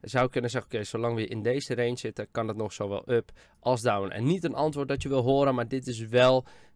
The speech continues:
ehm, in, in Jip en Janneke taal, zonder moeilijke tellingen en zonder dingen, het beste hoe ik het kan uitleggen. En dat betekent ook,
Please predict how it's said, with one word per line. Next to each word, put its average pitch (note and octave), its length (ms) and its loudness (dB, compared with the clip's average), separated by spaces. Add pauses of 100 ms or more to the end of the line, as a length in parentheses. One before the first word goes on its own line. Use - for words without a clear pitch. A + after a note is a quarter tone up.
(120)
ehm, A2 640 0
in, G#2+ 260 -8
in A2+ 160 -6
Jip C3 200 0
en C3 60 0
Janneke B2+ 360 -2
taal, G#2+ 480 -4 (440)
zonder A#2+ 440 0
moeilijke A2+ 480 0
tellingen A2 380 -2
en G2+ 100 -4
zonder A#2+ 280 -4
dingen, A2 280 -4 (360)
het G2+ 140 -12
beste A2 300 -4
hoe G#2+ 200 -2
ik - 80 -16
het - 100 -20
kan F#2+ 160 -8
uitleggen. F#2+ 420 -8
En - 60 -8
dat G2 120 -10
betekent A2+ 480 -6
ook, C3+ 320 2